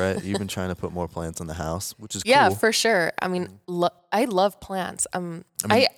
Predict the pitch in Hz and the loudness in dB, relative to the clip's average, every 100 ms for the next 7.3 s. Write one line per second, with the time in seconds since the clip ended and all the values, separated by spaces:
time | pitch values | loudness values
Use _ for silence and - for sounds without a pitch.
0 | - - 233 370 403 302 262 - 214 190 | -18 -12 -6 -2 0 2 0 2 2 2
1 | 180 214 226 214 185 185 190 185 185 190 | 2 2 2 0 -2 -6 -8 -8 -10 -10
2 | - - 185 170 165 165 - - - - | -10 -10 -6 -4 -2 0 0 -2 -16 -16
3 | - - - - 180 180 180 175 180 180 | -20 -20 -4 2 4 6 4 2 0 0
4 | 175 190 190 190 185 - 101 165 - _ | 0 0 -2 0 0 0 -2 -2 -6 _
5 | _ _ _ _ _ _ _ - 269 302 | _ _ _ _ _ _ _ 2 4 6
6 | 247 220 214 190 175 196 - 185 180 180 | 6 6 4 4 4 4 2 0 0 2
7 | 180 175 | 0 -2